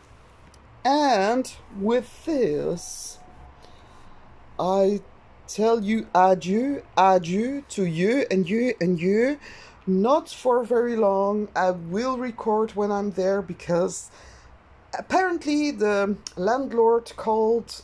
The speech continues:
and he said that we do have Wi-Fi, and so I can take my laptop and I will be doing some filming, so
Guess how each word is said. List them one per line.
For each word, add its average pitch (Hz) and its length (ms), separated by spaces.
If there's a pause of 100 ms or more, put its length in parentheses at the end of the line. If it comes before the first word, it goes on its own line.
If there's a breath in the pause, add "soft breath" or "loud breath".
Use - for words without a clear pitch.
and 202 420
he 202 180
said 165 360
that 156 220
we 131 160 (120)
do 170 280
have 170 180
Wi-Fi, 165 880 (400 loud breath)
and 147 260
so 143 160
I 107 120
can 143 320 (140)
take 147 240
my 131 160
laptop 147 640
and 127 180
I 117 100
will 147 220
be 143 220
doing 135 340
some 139 220
filming, 127 400
so - 280